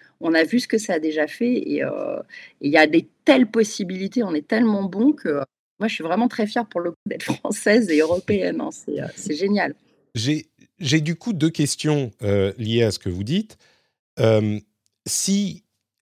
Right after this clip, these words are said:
Speaker 2: quelqu'un, je sais pas, qui est un développeur, enfin, quel type de profil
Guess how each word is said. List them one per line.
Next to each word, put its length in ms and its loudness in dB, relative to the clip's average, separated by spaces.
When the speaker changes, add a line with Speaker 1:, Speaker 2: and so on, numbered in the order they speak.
Speaker 2:
quelqu'un, 640 2
je 140 -4
sais 120 -4
pas, 220 4
qui 160 -4
est 40 0
un 80 -2
développeur, 800 2
enfin, 180 -2
quel 160 2
type 200 -6
de 80 4
profil 680 -2